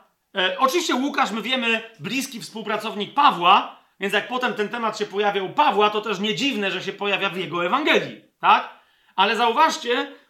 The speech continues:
Łukasz pod wpływem Ducha Świętego cytuje Pana Jezusa, który okazuje się, że też mówi o gnozie. I, e, to w ciekawym kontekście, w ramach którego zarzuca komuś,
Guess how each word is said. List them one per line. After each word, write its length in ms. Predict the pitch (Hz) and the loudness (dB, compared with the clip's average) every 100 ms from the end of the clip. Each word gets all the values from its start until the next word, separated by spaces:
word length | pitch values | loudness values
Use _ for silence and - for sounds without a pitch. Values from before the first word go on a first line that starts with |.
| - | -6
Łukasz 500 | 233 294 220 185 - | -2 -2 0 0 -2
pod 220 | 170 196 | -2 -2
wpływem 320 | - 208 240 | 2 0 2
Ducha 220 | 294 302 | -2 -2
Świętego 800 | 285 233 190 190 180 220 233 - _ _ | -2 -4 -4 -2 0 0 -2 -16 _ _
cytuje 420 | - 254 269 262 | -8 -6 -2 -2
Pana 280 | 247 220 196 | 0 0 0
Jezusa, 680 | 180 180 330 - 190 214 - - | -2 -2 -4 2 4 4 0 -14
który 240 | - 302 359 | -10 -4 -2
okazuje 440 | 262 247 208 208 | -2 -2 2 2
się, 120 | 208 196 | 2 -2
że 120 | 208 | -4
też 360 | 330 311 - | -2 -4 -6
mówi 400 | 151 208 240 220 | -6 -2 -2 -4
o 80 | 208 | -6
gnozie. 640 | 165 208 202 143 147 - - - - | -4 0 0 0 -4 -6 -12 -20 -12
I, 460 | - 226 214 - - 202 | -2 2 2 0 -10 -4
e, 220 | 190 190 | -2 -2
to 160 | 226 | -4
w 60 | - | -4
ciekawym 440 | 240 226 285 269 | -4 -2 -2 -4
kontekście, 460 | 214 214 302 302 240 | -4 -4 -2 -2 -2
w 40 | |
ramach 260 | 220 214 208 | -2 -2 -4
którego 300 | 233 226 196 | -4 -4 -2
zarzuca 680 | 156 214 202 320 359 311 277 | 4 4 4 -2 0 0 -2
komuś, 840 | - 294 254 196 190 - - - | 0 2 2 0 -2 -6 -10 -14